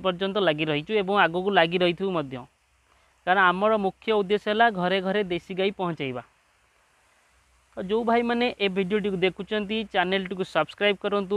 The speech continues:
ଭିଡ଼ିଓଟିକୁ ଲାଇକ୍ କରନ୍ତୁ ଏବଂ ପାଖରେ ଥିବା ବେଲ୍ ଆଇକନ୍ଟାକୁ ନିଶ୍ଚିତ ଦବାନ୍ତୁ। କାହିଁକି ନା ଆମେ ଯେତେବେଳେ ଭିଡ଼ିଓ ବନେଇବୁ,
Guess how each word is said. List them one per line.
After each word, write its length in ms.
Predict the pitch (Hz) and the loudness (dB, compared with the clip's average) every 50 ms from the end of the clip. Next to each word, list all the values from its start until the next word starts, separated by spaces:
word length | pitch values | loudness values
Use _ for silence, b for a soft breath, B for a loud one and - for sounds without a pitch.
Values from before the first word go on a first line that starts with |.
| 208 180 175 | -2 -2 -2
ଭିଡ଼ିଓଟିକୁ 480 | 170 160 156 185 185 175 190 175 175 170 160 156 | -4 -2 0 -2 -2 -2 -4 -4 -4 0 4 4
ଲାଇକ୍ 220 | 147 - 175 - | 4 4 2 0
କରନ୍ତୁ 300 | - 175 160 151 139 135 160 175 | -4 -4 -4 -4 -4 -4 -4 -4
ଏବଂ 140 | 175 185 220 226 208 - | -2 -2 -2 -4 -2 -2
ପାଖରେ 300 | 190 180 - - 220 220 214 - | -4 -4 -2 -4 -6 -6 -6 -4
ଥିବା 160 | 226 208 233 196 175 175 | -4 -2 -2 -2 0 4
ବେଲ୍ 240 | 214 226 233 233 233 233 | 6 6 6 6 6 4
ଆଇକନ୍ଟାକୁ 500 | 226 220 - 226 226 220 208 226 220 226 220 202 | 4 2 0 -2 -4 -2 -2 -4 -2 -2 -2 -4
ନିଶ୍ଚିତ 240 | 196 - - 196 175 175 | -4 -2 -4 -2 -2 -2
ଦବାନ୍ତୁ। 240 | 175 165 156 156 165 - | -2 -2 -2 -6 -6 -6
କାହିଁକି 300 | 202 202 208 214 196 220 | -4 -4 -4 -4 -4 -2
ନା 80 | 220 220 220 208 | 0 0 0 0
ଆମେ 120 | 202 202 170 | 0 -2 -4
ଯେତେବେଳେ 480 | 165 185 175 - - 202 196 208 208 196 180 | -4 -6 -6 -6 -6 -2 0 0 0 0 0
ଭିଡ଼ିଓ 280 | 190 175 165 185 190 185 | -2 -2 0 0 -2 -2
ବନେଇବୁ, 440 | 175 180 180 180 185 190 202 196 220 | -2 -4 -6 -4 -2 -2 -2 -2 -2